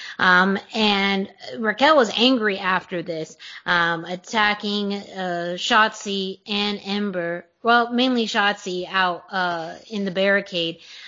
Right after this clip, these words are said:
um, at the end of the match. So Raquel was angry, and who knows if this is gonna lead to maybe some dissension between her and Dakota, because again, several times throughout this match, Raquel had to save Dakota,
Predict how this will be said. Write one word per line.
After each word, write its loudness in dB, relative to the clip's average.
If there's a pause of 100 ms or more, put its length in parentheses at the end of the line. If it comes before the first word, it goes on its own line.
um, 0
at -8
the -6
end -6
of -10
the -8
match. -4
So -2
Raquel 0
was -2 (120)
angry, 0
and -4
who 4
knows 6
if -4
this -4
is -8
gonna 2
lead 0
to 0
maybe 2 (280)
some 0
dissension 2
between 4
her 6
and 2
Dakota, 4
because -8
again, 0 (340)
several 2
times 0
throughout 2
this -6
match, 0
Raquel -2
had 0
to -2
save -8
Dakota, -2